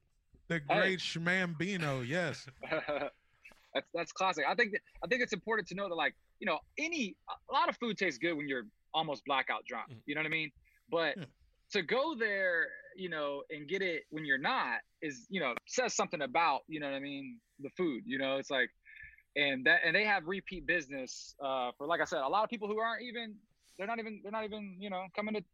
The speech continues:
Speaker 2: you know, they're not coming for the strip club culture. So, you know, it's, they're just there for the food. They're there for the wings.
Speaker 3: That's tight.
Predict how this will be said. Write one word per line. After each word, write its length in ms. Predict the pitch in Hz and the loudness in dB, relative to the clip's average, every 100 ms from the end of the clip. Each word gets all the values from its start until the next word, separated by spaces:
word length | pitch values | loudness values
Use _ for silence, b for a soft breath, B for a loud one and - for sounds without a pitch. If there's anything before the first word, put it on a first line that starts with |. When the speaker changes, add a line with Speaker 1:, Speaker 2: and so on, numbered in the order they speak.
| _ | _
Speaker 2:
you 80 | 208 | -2
know, 80 | 196 | 2
they're 100 | 233 | 4
not 120 | 240 | 4
coming 200 | 247 240 | 2 -2
for 80 | 170 | -4
the 80 | 143 | -4
strip 200 | - 127 | -4 -4
club 160 | 127 107 | -4 -4
culture. 340 | - 113 - - | -6 -8 -10 -16
So, 280 | - 156 156 - | -6 -2 -2 -2
you 80 | 175 | -2
know, 120 | 156 | -4
it's, 280 | 151 - - B B B | -4 -12 -16 B B B
they're 80 | 185 | 2
just 140 | 190 | 4
there 120 | 180 175 | 4 4
for 60 | |
the 80 | 165 - | 0 0
food. 220 | 175 113 | -2 2
They're 100 | 139 | 2
there 160 | 160 160 | 2 0
for 60 | - | -2
the 80 | 143 | -2
wings. 280 | 160 127 98 | 0 -4 -8
Speaker 3:
That's 160 | 123 - | -14 -10
tight. 240 | 110 101 | -8 -8